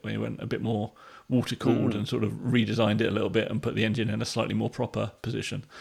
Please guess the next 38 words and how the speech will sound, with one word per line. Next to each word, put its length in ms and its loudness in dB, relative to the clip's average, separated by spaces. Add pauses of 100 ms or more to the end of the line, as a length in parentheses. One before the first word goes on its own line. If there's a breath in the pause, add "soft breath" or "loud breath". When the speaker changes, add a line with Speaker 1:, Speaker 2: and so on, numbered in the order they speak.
(300 loud breath)
Speaker 1:
Um, 500 0 (200)
the, 420 -2
uh, 360 -2 (520)
whereas 340 4
the, 120 4
the, 260 4
the 180 4
older 220 6
ones, 340 0
yeah, 260 2
the, 280 0
all 240 8
the 80 8
way 160 8
up 140 0
until 180 -2
then 240 4
seemed 280 -2
to 280 -2 (1120 soft breath)
almost, 300 2
like, 220 -2
doggedly 500 6
be 160 2
determined 720 2
to 120 2
do 240 6
this 260 0
thing. 340 -2 (100)
It's 120 -6
like, 160 2
Speaker 2:
Mm. 100 -2
Speaker 1:
"We're 320 2
no, 80 4
you're 120 10
not 200 6
gonna 140 6
dissuade 460 4
us. 260 -4